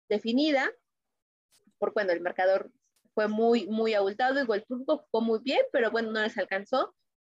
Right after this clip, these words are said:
Y apenas el domingo en la mañana se llevó a cabo el otro frente. Lyon recibía al Paris Saint-Germain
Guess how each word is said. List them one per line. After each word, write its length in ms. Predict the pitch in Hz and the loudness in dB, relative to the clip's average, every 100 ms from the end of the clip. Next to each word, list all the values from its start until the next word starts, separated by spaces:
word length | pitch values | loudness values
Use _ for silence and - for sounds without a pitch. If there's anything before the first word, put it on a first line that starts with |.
| _ - | _ -4
Y 100 | 262 | -2
apenas 420 | 269 403 403 427 339 | 0 0 0 0 0
el 140 | 294 | 2
domingo 640 | 269 285 320 302 339 - _ _ - | 2 2 0 0 -2 -4 _ _ -14
en 200 | - 226 | -6 -2
la 100 | 220 | -2
mañana 400 | 233 254 269 277 | 0 0 0 0
se 120 | 269 | 0
llevó 120 | 226 | 0
a 100 | 233 | 0
cabo 200 | 240 240 | 0 2
el 80 | 233 | 2
otro 280 | 220 - 226 | 0 -4 -4
frente. 520 | 269 320 302 285 466 _ | -2 0 0 0 -2 _
Lyon 460 | 233 254 294 311 427 - _ _ _ | -2 2 2 2 -2 -6 _ _ _
recibía 760 | _ 220 220 233 226 233 226 - - | _ -6 -4 -4 -2 -2 -2 -6 -4
al 180 | 220 220 | -2 0
Paris 260 | 208 202 | -2 -2
Saint-Germain 560 | 202 196 185 190 208 | -6 -4 -4 -2 -4